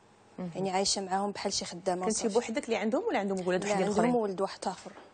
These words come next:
Speaker 1: مهم.
Speaker 2: آه،
Speaker 1: حتى
Speaker 2: وأنا
Speaker 1: هذاك الولد تا هو ما كاين لا رعاية
Speaker 2: لا،
Speaker 1: ولا
Speaker 2: لا،
Speaker 1: إحساس؟
Speaker 2: بالعكس، هو بوحدو، هو اللي عايش معاهم مزيان وكيتهلاو فيه و، يعني مقومين به، ماشي أنا
Speaker 1: مم.
Speaker 2: لا، أنا محقورة.
Speaker 1: بان لك الفرق.
Speaker 2: آه.
Speaker 1: ولكن عمرك ما قلتي لا أنا يمكن ماشي بنتهم ولا؟
Speaker 2: لا، في نفسي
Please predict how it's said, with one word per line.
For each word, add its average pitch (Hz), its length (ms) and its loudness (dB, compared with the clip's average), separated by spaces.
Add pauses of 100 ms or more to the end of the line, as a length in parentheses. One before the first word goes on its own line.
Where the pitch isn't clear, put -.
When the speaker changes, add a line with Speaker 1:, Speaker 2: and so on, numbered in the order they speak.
Speaker 1:
مهم. 175 380 -2
Speaker 2:
آه، 170 160 -8
Speaker 1:
حتى 180 80 -10
Speaker 2:
وأنا 226 200 4
Speaker 1:
هذاك 233 220 4
الولد 233 200 4
تا 240 160 2
هو 233 120 6
ما 226 100 2
كاين 220 200 2
لا 208 100 6
رعاية 196 360 4
Speaker 2:
لا، 202 160 6
Speaker 1:
ولا 196 200 4
Speaker 2:
لا، - 0 -
Speaker 1:
إحساس؟ 220 420 2
Speaker 2:
بالعكس، - 480 -2
هو 190 240 -4
بوحدو، 202 360 -6 (280)
هو 185 140 -6
اللي 185 320 -8
عايش 185 280 -4
معاهم 190 280 -4
مزيان 196 480 -4
وكيتهلاو 185 1080 -6
فيه 214 300 -2
و، 185 180 -12 (400)
يعني 330 140 2
مقومين 254 520 0
به، 196 160 -4
ماشي 202 280 -6 (160)
أنا 220 300 0
Speaker 1:
مم. 175 140 -2
Speaker 2:
لا، - 180 -6
أنا 214 140 -2
محقورة. 180 420 -2 (540)
Speaker 1:
بان 240 120 8
لك 247 120 4
الفرق. - 400 0
Speaker 2:
آه. 190 120 -14 (220)
Speaker 1:
ولكن 202 240 2
عمرك 226 280 2
ما 392 120 4
قلتي 214 260 2
لا 196 220 6 (500)
أنا 185 140 2
يمكن 185 280 0
ماشي 180 200 -4
بنتهم 165 420 0
ولا؟ 156 120 0
Speaker 2:
لا، - 80 -6
في 254 140 -10
نفسي 247 280 -8